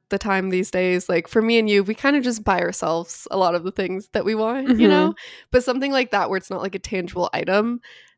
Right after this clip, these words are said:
Speaker 1: I feel like sometimes people don't actually buy for themselves, like a subscription or something. I feel like
Speaker 2: Exactly.
Speaker 1: it's, like, yeah, a good thing and a really, like, intentional,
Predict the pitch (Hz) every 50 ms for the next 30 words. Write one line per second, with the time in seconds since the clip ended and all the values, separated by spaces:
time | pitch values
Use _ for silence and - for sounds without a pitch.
0 | _ _ - 214 - 208 196 185 180 - 202 180 196 220 185 180 - - - 170
1 | - 180 175 180 170 170 - - - 101 101 - - - - - 185 - - -
2 | - - - 185 196 - 190 190 - - 190 - 196 190 - 185 - - - 180
3 | 180 - - 214 214 220 220 247 240 233 - 247 247 254 254 262 - - - 254
4 | 208 190 - 208 196 190 220 220 214 214 - - 208 214 - 214 202 - - -
5 | _ _ - 208 180 165 - - 196 180 196 196 175 - - 190 180 170 170 -
6 | - 202 208 208 208 202 214 220 220 220 214 208 220 - - 208 - - - 180
7 | 175 - - - - 208 -